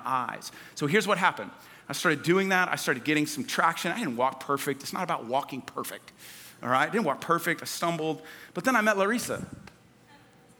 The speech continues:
And, and all of a sudden, God gave me eyes for one.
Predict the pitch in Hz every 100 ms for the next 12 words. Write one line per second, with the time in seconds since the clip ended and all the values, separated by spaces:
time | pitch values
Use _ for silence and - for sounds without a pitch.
0 | - 185 190 180 170 - 180 190 196 233
1 | 233 185 - - 240 196 156 185 165 151
2 | 202 196 175 170 135 170 165 151 - 143
3 | 123 139 107